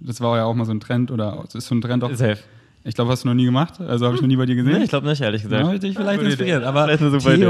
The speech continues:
Speaker 2: Idee.
Speaker 1: macht halt auch, wie gesagt, äh, ist halt kein Abklatsch von wem anders, sondern ist sehr einzigartig, deswegen find ich cool, dass du halt dein Ding machst, weißt du?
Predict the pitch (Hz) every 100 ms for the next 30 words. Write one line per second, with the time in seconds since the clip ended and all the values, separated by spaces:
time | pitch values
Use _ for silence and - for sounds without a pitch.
0 | 175 175 160 - 147 135 143 160 151 165
1 | 147 151 113 - 117 143 127 127 143 139
2 | 135 127 139 - 135 - 120 117 123 135
3 | 139 123 117 113 - 117 117 117 - 120
4 | 113 151 147 110 110 120 131 117 123 117
5 | - 127 - 139 123 - 123 123 - _
6 | _ 117 110 113 135 117 101 98 - 110
7 | - 160